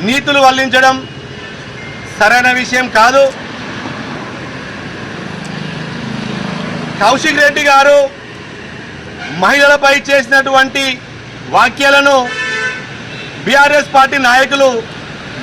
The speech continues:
ఏ విధంగా పాజిటివ్గా రిసీవ్ చేసుకుంటారో మాకైతే అర్థమైతలేదు. బీఆర్ఎస్ పార్టీ నాయకులను సూటిగా ఒకటి అడుగుతా ఉన్నాం. మీ ఇంట్లో మీ తల్లి, మీ భార్య, మీ అక్క, చెల్లి,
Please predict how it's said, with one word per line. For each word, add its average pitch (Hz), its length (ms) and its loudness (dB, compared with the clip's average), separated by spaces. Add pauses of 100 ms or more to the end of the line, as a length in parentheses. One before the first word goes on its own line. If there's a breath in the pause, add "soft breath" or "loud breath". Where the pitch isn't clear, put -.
(120)
ఏ 262 40 2 (100)
విధంగా 285 420 4 (1120)
పాజిటివ్గా 277 600 4
రిసీవ్ 277 280 0
చేసుకుంటారో 269 500 4 (460)
మాకైతే 233 400 2
అర్థమైతలేదు. 254 640 2 (640)
బీఆర్ఎస్ 277 540 4
పార్టీ 277 200 4 (120)
నాయకులను 269 420 4 (400)
సూటిగా 294 480 2
ఒకటి 269 220 4
అడుగుతా 262 260 4 (120)
ఉన్నాం. 233 200 2 (720)
మీ 277 80 2 (120)
ఇంట్లో 311 260 4 (560)
మీ 262 80 0 (140)
తల్లి, 294 400 4 (240)
మీ 262 100 -2 (120)
భార్య, 277 300 4 (240)
మీ 247 80 -4 (100)
అక్క, 240 180 -2 (260)
చెల్లి, 277 360 0